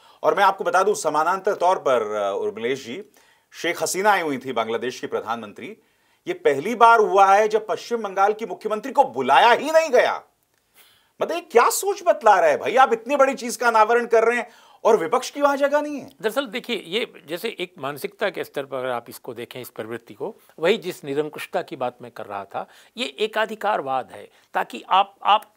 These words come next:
Speaker 2: चाहते हैं कि कोई ना, जैसे पहले राजा महाराजा होते थे तो वो उस-, उसी तरह से बिहेव करते थे। ये वही सोच है, वही कार्यशैली है। इसको केवल लोकतंत्र अभी भी एक आवरण रखा गया है कि लोकतंत्र है।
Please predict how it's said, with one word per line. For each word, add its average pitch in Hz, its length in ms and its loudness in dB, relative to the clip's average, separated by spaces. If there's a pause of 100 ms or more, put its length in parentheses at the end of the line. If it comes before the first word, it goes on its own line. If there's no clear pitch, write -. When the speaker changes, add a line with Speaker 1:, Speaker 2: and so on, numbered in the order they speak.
Speaker 2:
चाहते 202 280 0
हैं 226 120 -4
कि 226 140 -18 (260)
कोई 311 460 4
ना, 214 180 0 (320)
जैसे 208 420 0
पहले 170 220 0
राजा 156 280 0
महाराजा 131 360 -4
होते 107 360 -12
थे - 100 -18 (320)
तो 190 80 0
वो 208 140 4
उस-, 220 220 -2 (120)
उसी 240 220 -4
तरह 190 180 -2
से 170 140 -8
बिहेव 135 320 -6
करते 123 360 -14
थे। 208 100 -12 (320)
ये 185 200 2
वही 170 340 -2
सोच - 380 -10
है, 151 220 -12 (100)
वही 127 240 -12
कार्यशैली 113 640 -12
है। 110 220 -14 (340)
इसको 170 280 -2
केवल 175 280 -4
लोकतंत्र 156 600 -8
अभी 135 200 -10
भी 117 260 -16
एक 147 180 -14
आवरण 127 380 -8
रखा 113 320 -12
गया 110 200 -12
है 156 100 -12
कि - 160 -20
लोकतंत्र 110 540 -18
है। 120 160 -16